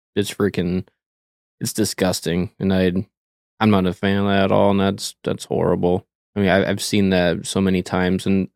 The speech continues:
also when you were speaking about how people say, you know, like you said, that's your private life and that you do that, you know, to make people laugh? Do people, like, the online presence is, like, your pers-, like, the perception of somebody's, um, everyday life, like, "Oh, this person must be happy all the time," or, "This person must tell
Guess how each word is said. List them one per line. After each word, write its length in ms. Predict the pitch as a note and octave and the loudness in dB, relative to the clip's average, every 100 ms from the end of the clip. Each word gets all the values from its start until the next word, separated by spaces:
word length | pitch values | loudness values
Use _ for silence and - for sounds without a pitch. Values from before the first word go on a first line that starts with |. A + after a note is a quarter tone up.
| - | 0
also 320 | A2+ A2+ A2+ | 2 2 0
when 200 | G#2 G2 | 2 2
you 80 | F#2+ | 2
were 80 | F#2+ | 0
speaking 400 | - A2+ - G#2+ | -2 -4 -2 0
about 320 | F#2+ F2+ D#2+ | 2 2 2
how 380 | G2 F#2+ F2+ - _ _ _ _ _ _ _ _ - | 2 4 2 -4 _ _ _ _ _ _ _ _ -4
people 240 | A#2+ G#2 G2 | 0 2 0
say, 200 | A2 G#2+ | 2 2
you 60 | |
know, 100 | G2+ | 2
like 160 | F#2 F#2+ | 0 0
you 100 | G2+ | -2
said, 140 | - | 0
that's 180 | G2+ F#2 | -2 -2
your 60 | - | -4
private 360 | - F#2 F#2 - | 0 0 0 0
life 400 | F2+ F2 F#2 - | 0 0 -2 -2
and 100 | F#2 | 0
that 140 | E2+ | 0
you 60 | F2 | 0
do 140 | G2+ G2 | 0 2
that, 380 | F#2+ F#2+ F2+ _ _ _ _ | 4 2 0 _ _ _ _
you 80 | B2+ | 2
know, 80 | A#2+ | 4
to 40 | A2+ | 4
make 160 | G2+ | 0
people 320 | - G2+ F#2 F2+ | -2 -2 0 0
laugh? 340 | D#2 D#2+ - | 0 -2 -4
Do 120 | A2 G2+ | -4 -2
people, 540 | C3+ B2+ A2+ G2+ F#2 _ _ | 0 2 4 2 0 _ _
like, 260 | A2 G2+ F#2 | 0 0 0
the 120 | - | 2
online 420 | A2 A#2 A2+ A2 G2 | 4 4 4 2 2
presence 600 | A2 G#2 G#2 G2+ G2 G#2 | 2 2 0 -2 -2 -2
is, 140 | F#2+ | 0
like, 220 | G2 F2+ G2+ | 2 2 -2
your 80 | |
pers-, 320 | F#2 G#2 F#2+ - | -2 -2 -2 -2
like, 160 | G#2 G2 | -4 -2
the 80 | - | -2
perception 520 | G2+ - F#2+ - G2+ | -2 0 0 0 -2
of 60 | |
somebody's, 600 | - G2 G2 G2 F#2 - - | 0 0 2 2 0 -4 -4
um, 340 | D2 E2 - - _ _ _ _ | -2 -2 -6 -10 _ _ _ _
everyday 300 | A#2 A#2+ G#2+ G2+ | 2 4 4 4
life, 300 | G#2 G2 - | 4 2 2
like, 160 | F#2+ D#3 | 2 4
"Oh, 140 | D#3+ | 4
this 200 | A#2 C#3+ | 4 -2
person 460 | - G#2 F#2 G2 F#2 | 0 0 0 -4 -4
must 200 | - - | -6 -6
be 80 | G2 | -4
happy 360 | E2 - - | -4 -6 -8
all 120 | - | -6
the 60 | - | -6
time," 340 | - F#2 F#2+ | -6 -4 -2
or, 120 | F#2+ F#2+ | 0 0
"This 160 | G2 | 0
person 360 | - G2 - F#2+ | 0 0 0 -2
must 240 | F2+ - | -2 -2
tell 380 | - G2+ F#2+ | 0 2 2